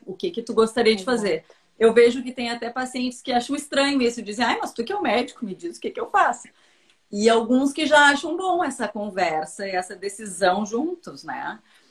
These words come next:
Speaker 1: Então, o que eu
Speaker 2: Uhum.
Speaker 1: falo é isso, conversar com, também com um profissional que vocês se sintam à vontade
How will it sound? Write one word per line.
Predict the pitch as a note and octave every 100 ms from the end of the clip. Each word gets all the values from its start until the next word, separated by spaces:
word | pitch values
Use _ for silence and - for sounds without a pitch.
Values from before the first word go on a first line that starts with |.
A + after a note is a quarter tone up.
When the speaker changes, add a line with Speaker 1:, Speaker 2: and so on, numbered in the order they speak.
| _ -
Speaker 1:
Então, | G3+ G3+ G3+ A#3+ B3 A#3+ G#3+
o | G#3+
que | A#3+
eu | A#3
Speaker 2:
Uhum. |
Speaker 1:
falo | - A3+ C4
é |
isso, | C#4 C4+
conversar | C4 A#3+ A#3 - B3+ B3
com, | - D4 C4
também | A#3 G#3+ G#3+
com | A3+
um |
profissional | G#3 G3+ - G#3 F#3 F3+
que | -
vocês | F3+ F3+
se | -
sintam | F3+ - G3+ A3+ A3+ F#3
à | F3
vontade | E3 E3+ - E3 F3 G3+ F#3 D#3+ C#3+